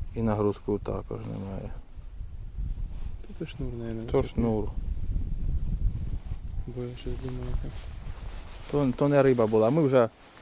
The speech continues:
Speaker 1: зраділи, клюнуло. Ага, клюнуло.
Speaker 2: І
Speaker 1: Не
Speaker 2: на тій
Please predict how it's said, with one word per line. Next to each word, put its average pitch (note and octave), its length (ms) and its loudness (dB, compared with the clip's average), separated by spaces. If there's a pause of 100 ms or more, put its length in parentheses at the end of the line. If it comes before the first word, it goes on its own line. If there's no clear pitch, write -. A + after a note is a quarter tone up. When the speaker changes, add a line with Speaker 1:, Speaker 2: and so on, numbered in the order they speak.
(180)
Speaker 1:
зраділи, D3 580 10
клюнуло. F3+ 760 8
Ага, D3 360 6
клюнуло. A2 520 4 (920)
Speaker 2:
І C#3 40 -2
Speaker 1:
Не B2+ 80 6
Speaker 2:
на C3+ 100 8
тій D#3 80 -4